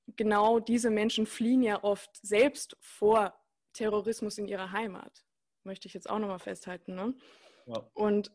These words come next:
Speaker 1: zweitens, ähm, ich denke auch, dass eine Anzeige hier da der einzig, ähm, mögliche Schritt ist. Denn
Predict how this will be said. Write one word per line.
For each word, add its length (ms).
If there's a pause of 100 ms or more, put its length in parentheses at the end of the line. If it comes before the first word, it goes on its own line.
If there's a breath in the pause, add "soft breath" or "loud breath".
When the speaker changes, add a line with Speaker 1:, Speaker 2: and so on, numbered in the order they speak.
Speaker 1:
zweitens, 760
ähm, 400
ich 140
denke 300
auch, 240
dass 320
eine 280
Anzeige 380
hier 180
da 220
der 160
einzig, 680
ähm, 420 (640)
mögliche 500
Schritt 340
ist. 420 (420 loud breath)
Denn 380